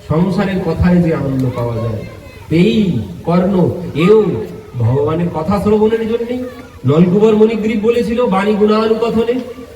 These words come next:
শ্রবণৌ কথায়াম হস্তৌ চ কর্ম সুমনস্তব পাদয়োর্নঃ স্মৃত্যা শিরস্তব নিবাস জগৎ প্রণামে দৃষ্টি শতাং চ দর্শনে ভগবদ্গণাম।"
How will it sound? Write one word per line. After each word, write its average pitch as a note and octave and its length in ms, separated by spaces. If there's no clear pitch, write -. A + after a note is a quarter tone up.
শ্রবণৌ G#3 300
কথায়াম A3+ 500
হস্তৌ G#3+ 360
চ A3+ 100
কর্ম G#3 420
সুমনস্তব F#3+ 800
পাদয়োর্নঃ F3+ 840
স্মৃত্যা G#3+ 580
শিরস্তব G3+ 480
নিবাস F#3 560
জগৎ F3 340
প্রণামে E3 420
দৃষ্টি E3+ 300
শতাং D#3 400
চ E3 40
দর্শনে D3+ 420
ভগবদ্গণাম।" D#3 640